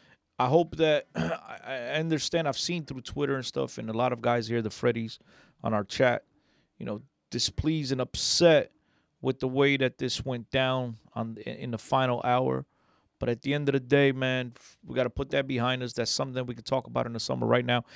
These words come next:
it's support this club, be there, show these guys that, you know,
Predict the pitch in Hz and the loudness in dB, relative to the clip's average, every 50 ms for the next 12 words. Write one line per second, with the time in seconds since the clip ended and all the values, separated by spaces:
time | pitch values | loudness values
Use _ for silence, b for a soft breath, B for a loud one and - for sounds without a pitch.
0 | B B B B - 110 - - - 107 - - - 147 151 147 - - 135 - | B B B B -4 -2 -2 -2 -4 -4 -6 0 2 2 2 2 2 -2 -2 -2
1 | - - - 151 147 143 139 139 139 147 _ _ _ b b b b b b _ | -2 -4 0 2 2 2 2 0 -4 -12 _ _ _ b b b b b b _
2 | _ - 143 165 165 160 151 156 151 151 147 147 _ _ _ _ _ - - - | _ 2 2 4 4 4 4 4 4 4 2 -4 _ _ _ _ _ -6 0 4
3 | 156 156 151 143 139 135 131 120 127 139 131 127 123 120 120 120 120 107 107 113 | 6 6 6 6 4 2 2 0 2 4 4 6 6 4 4 2 0 -2 0 2
4 | 120 113 110 110 - - _ _ _ _ _ _ _ _ - 120 117 117 113 110 | 4 4 4 4 0 -4 _ _ _ _ _ _ _ _ -10 -6 -4 -2 -2 -4
5 | 107 - | -4 -8